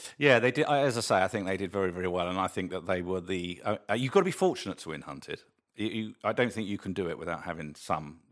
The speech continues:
good fortune. Um, however good you, you play the game, there's gonna be some good fortune. But they probably had the le-, the least. They had the need of the least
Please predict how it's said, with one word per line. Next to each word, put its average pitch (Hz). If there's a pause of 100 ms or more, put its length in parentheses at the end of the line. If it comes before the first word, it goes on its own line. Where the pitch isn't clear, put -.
good 76
fortune. 76 (160)
Um, 69 (560)
however 90
good 78
you, 73 (300)
you 76
play 76
the 69
game, 71
there's 80
gonna 80
be 78
some 67
good 71
fortune. 76 (1000)
But 110
they 113
probably 107
had 101
the 92
le-, 87
the 87
least. 90
They 120
had 123
the 139
need 135
of 113
the 104
least 104